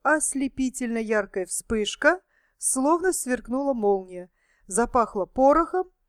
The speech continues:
и несколько гоблинов пало замертво.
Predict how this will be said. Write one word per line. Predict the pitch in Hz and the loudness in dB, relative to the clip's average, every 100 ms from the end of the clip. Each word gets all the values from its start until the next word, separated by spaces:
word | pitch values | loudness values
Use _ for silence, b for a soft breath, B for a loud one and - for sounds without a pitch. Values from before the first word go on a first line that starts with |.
| _ _ | _ _
и | 302 | -4
несколько | 302 330 - - 240 202 | -2 -2 -2 -2 -4 -4
гоблинов | 185 302 359 320 311 320 - _ _ - | -2 0 0 0 -2 -4 -8 _ _ -4
пало | 254 262 240 | -2 -2 -6
замертво. | 180 180 175 175 _ 170 | -4 -4 -4 -8 _ -20